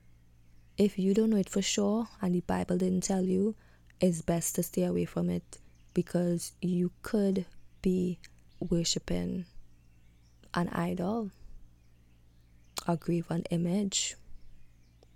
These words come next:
of something that you think is in heaven but isn't.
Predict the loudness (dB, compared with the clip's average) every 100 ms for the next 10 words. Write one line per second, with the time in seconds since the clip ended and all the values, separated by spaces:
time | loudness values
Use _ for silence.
0 | -20 -8 -6 0 0 0 0 -2 -4 -4
1 | 0 2 2 -2 -6 -4 2 4 4 2
2 | 0 0 -2 0 0 0 0 -4 -18 -2
3 | -2 0 -2 0 2 2 0